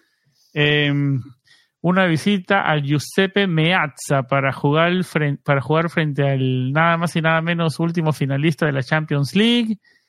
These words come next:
em, el Inter de Milán. Un partido, ¿cómo la ven?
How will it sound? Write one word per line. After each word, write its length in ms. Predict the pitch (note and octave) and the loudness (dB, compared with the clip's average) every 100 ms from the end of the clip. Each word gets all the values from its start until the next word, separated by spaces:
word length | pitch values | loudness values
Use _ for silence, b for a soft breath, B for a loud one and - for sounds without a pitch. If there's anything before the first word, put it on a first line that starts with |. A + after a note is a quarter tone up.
| b b b _ | b b b _
em, 880 | C#3 C#3 C3+ C3 C3 C3 B2 A2+ G#2 _ _ _ _ _ _ _ _ - | 0 2 2 0 -2 -2 -2 -6 -10 _ _ _ _ _ _ _ _ -2
el 240 | D3+ C#3+ F3+ | 2 4 4
Inter 540 | A3 G3+ G#3+ G3+ F#3+ | 2 2 2 0 0
de 180 | D#3+ D3+ | 0 0
Milán. 580 | D3 C#3+ C3+ A#2+ A2 G2+ _ _ _ _ _ - | 2 0 0 -6 -12 -18 _ _ _ _ _ -2
Un 100 | D#3 | 0
partido, 1400 | E3 D#3 F#3 F3+ F3 E3 D#3 D3 C#3 C3 B2+ B2 A#2 G2 b b _ _ _ | 0 2 2 4 4 2 2 0 -2 -4 -4 -6 -8 -14 b b _ _ _
¿cómo 220 | - G3 | 0 2
la 140 | G3+ E3+ | 2 0
ven? 340 | C3 A#2 G#2+ | -2 -8 -16